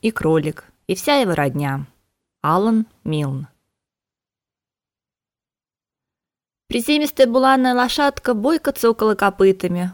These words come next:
унося одинокого всадника всё дальше и дальше от столицы и ближайшей Т-кабины.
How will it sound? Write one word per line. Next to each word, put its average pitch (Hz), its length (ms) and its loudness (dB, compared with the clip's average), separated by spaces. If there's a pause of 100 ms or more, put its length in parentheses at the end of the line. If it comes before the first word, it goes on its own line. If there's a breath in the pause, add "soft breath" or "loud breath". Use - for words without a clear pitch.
унося 180 420 0
одинокого 175 560 -2
всадника 214 640 -2
всё - 180 -8
дальше 302 380 -2
и - 20 -4
дальше 202 380 -2
от 185 80 -4
столицы 165 680 -4 (340 soft breath)
и 180 80 0
ближайшей 175 680 -2
Т-кабины. 143 960 -4